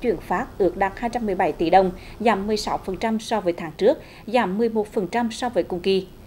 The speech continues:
Theo đó, vận tải hành khách quý một năm hai nghìn hai mươi ước đạt năm nghìn bảy trăm tám mươi bảy nghìn lượt khách, giảm năm phần trăm so với cùng kỳ. Vận tải hàng hóa ước đạt ba nghìn hai trăm sáu mươi sáu nghìn tấn, tăng hai phẩy sáu phần trăm. Dịch vụ taxi sau mùa cao điểm Tết âm lịch vừa qua, dịch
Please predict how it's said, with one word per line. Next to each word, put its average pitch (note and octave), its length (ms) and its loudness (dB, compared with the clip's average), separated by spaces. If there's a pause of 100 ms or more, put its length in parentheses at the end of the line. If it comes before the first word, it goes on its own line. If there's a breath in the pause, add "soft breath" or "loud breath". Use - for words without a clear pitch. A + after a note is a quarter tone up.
(240 loud breath)
Theo D#4 120 0
đó, G#3 180 4
vận G3 220 0
tải F#3+ 140 -2
hành G#3+ 140 -4
khách - 240 -8
quý F3 100 2
một F#3+ 200 -2
năm A3+ 180 -4
hai A#3 120 -4
nghìn D#3+ 160 -4
hai G3+ 160 -6
mươi A3 260 2
ước F#3 200 0
đạt G3+ 200 -2
năm B3+ 180 -2
nghìn F#3 180 -2
bảy F#3 140 2
trăm G3+ 180 -8
tám F#3 160 -8
mươi F3+ 120 -10
bảy F3+ 160 0
nghìn F3+ 240 -4
lượt F3+ 160 0
khách, E4 160 0 (300 loud breath)
giảm G#3+ 240 0
năm C4+ 180 -4
phần F#3 120 -4
trăm G#3+ 220 -6
so G#3+ 140 -8
với D#3 120 -2
cùng E3+ 160 -8
kỳ. F#3+ 280 -2 (320 loud breath)
Vận A3+ 180 0
tải G#3 180 -2
hàng G#3 140 -8
hóa F#3+ 160 0
ước F3 200 -2
đạt G3 220 -4
ba B3+ 120 -4
nghìn G#3 300 -2
hai A3 160 -6
trăm A3+ 140 -6
sáu E3+ 160 -8
mươi E3+ 100 -8
sáu D3+ 240 -4
nghìn F3 100 -8
tấn, F3+ 300 0 (100)
tăng G#3+ 160 -4
hai G#3+ 140 -6
phẩy F3 140 -4
sáu - 160 -4
phần E3 180 -8
trăm. G#3+ 220 0 (580 loud breath)
Dịch A3+ 160 -2
vụ A#3+ 100 -2
taxi C4 480 -4
sau C4 200 -2
mùa A#3 200 2
cao C4+ 180 -2
điểm G#3 200 0
Tết E3+ 120 0
âm G3+ 140 -2
lịch F#3 200 -2
vừa F#3 180 0
qua, A3+ 280 0 (260 loud breath)
dịch A#3 120 0